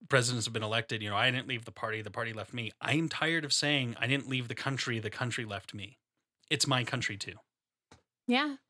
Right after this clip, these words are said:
Speaker 2: No, I really feel you on that, that the, one of the things that I've been pretty passionate about for several years is reclaiming words like patriotism.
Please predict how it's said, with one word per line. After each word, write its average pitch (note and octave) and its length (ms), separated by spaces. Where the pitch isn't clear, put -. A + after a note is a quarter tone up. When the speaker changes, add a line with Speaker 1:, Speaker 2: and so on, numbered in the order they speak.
Speaker 2:
No, C#4+ 120
I C#4 160
really D#4 300
feel C#4+ 220
you C4 160
on G#3 140
that, G3+ 240
that - 180
the, G3 400
one A3+ 180
of A3+ 100
the A3+ 80
things G#3 360
that G3 100
I've G3 220
been G3 240
pretty A#3 260
passionate G3 440
about F#3 420
for G#3+ 100
several G3 360
years G3+ 380
is G3 220
reclaiming A#3 600
words F#3 280
like F#3+ 140
patriotism. E3+ 840